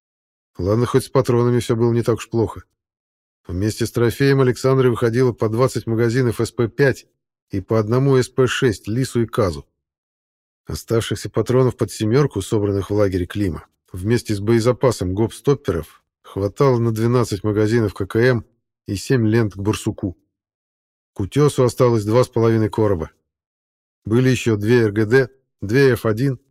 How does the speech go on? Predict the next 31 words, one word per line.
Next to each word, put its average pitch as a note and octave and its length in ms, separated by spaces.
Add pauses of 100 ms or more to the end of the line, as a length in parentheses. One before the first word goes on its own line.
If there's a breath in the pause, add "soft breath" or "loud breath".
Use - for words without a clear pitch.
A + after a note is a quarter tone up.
(240)
и F#2 80
пара C3 320
светошумовых A#2+ 800
гранат, G#2 460 (200)
но C3+ 220
это A#2 220
больше G2+ 360
лишний F#2+ 360
вес. F#2 320 (1120)
Звучит F#2 560
так, C#3 180
что - 180
хватит B2 440
на A2+ 60
небольшую A2+ 480
войну A#2+ 320
местного G2+ 360
значения, F#2+ 540 (420)
а - 100
в F#2 60
действительности A2+ 680
слезы. G2 480 (680)
Особенно, A#2 480
если A#2+ 240
собираешься B2 680
не A#2 180
на A#2+ 120
пикник A#2+ 460
по C3+ 100
банкам A#2+ 420
пострелять, G2 600